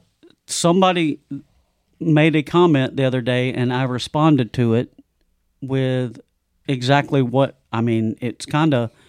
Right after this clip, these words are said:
"Hey, let's have events." Because oftentimes that's what people say. "If I join this cl-, at Club X, whatever, where does my money go?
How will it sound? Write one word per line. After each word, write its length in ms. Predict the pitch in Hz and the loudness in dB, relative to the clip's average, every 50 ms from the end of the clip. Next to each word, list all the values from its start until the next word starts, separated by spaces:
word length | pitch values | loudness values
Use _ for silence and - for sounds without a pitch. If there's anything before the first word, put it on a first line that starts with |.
| _ _ _ _ - | _ _ _ _ -2
"Hey, 120 | 180 175 147 | 0 0 0
let's 280 | 139 131 143 156 - | 2 0 0 0 0
have 180 | - 151 147 139 | 0 0 0 0
events." 540 | 131 117 131 151 170 - - - - - _ _ - _ _ | 0 0 2 2 2 2 0 -8 -18 -18 _ _ -20 _ _
Because 480 | - 160 - - 160 147 139 131 113 120 - _ _ _ _ _ _ _ _ _ _ _ _ _ - | -6 -4 0 2 2 2 2 0 0 -4 -10 _ _ _ _ _ _ _ _ _ _ _ _ _ -2
oftentimes 880 | 123 - 220 233 - 214 190 165 151 185 190 202 180 143 139 127 117 - | 2 4 4 4 4 2 0 2 2 4 4 4 4 4 2 0 -2 0
that's 240 | - 143 151 - - | -2 -2 -2 -2 -2
what 180 | 180 170 143 - | -4 -6 -4 -2
people 300 | 160 156 - - 135 123 | -4 -4 -4 -4 -8 -4
say. 320 | - 190 185 151 104 - _ - - _ _ _ _ _ _ _ _ _ _ _ - | 0 0 0 0 0 -4 _ -18 -20 _ _ _ _ _ _ _ _ _ _ _ 0
"If 180 | 170 165 147 - | 0 0 2 2
I 120 | 175 180 165 | 0 0 2
join 580 | - 156 156 196 208 185 147 127 117 117 - - | 2 2 4 4 4 4 2 2 0 -2 -6 -8
this 300 | 131 135 123 110 - - _ _ - | -4 -4 -4 -4 -4 -8 _ _ -16
cl-, 140 | - - _ _ - | -16 -16 _ _ -10
at 160 | 135 123 - | -10 -10 -10
Club 340 | - - 151 131 120 110 - - | -6 -2 0 0 0 -2 -4 -4
X, 460 | 123 110 104 117 - - - - - - - | -4 -4 -4 -6 -8 -10 -10 -12 -12 -12 -10
whatever, 520 | - 135 127 113 110 104 104 117 113 - _ _ _ _ _ _ _ _ _ _ _ _ | -10 -8 -6 -4 -6 -6 -6 -8 -10 -12 _ _ _ _ _ _ _ _ _ _ _ _
where 240 | - 135 143 190 226 | -10 -2 0 0 2
does 160 | 208 208 175 | 2 0 0
my 100 | 202 196 | 2 2
money 260 | 196 202 220 226 170 113 | 2 2 2 2 2 0
go? 280 | 107 85 - - - | -2 -6 -8 -12 -18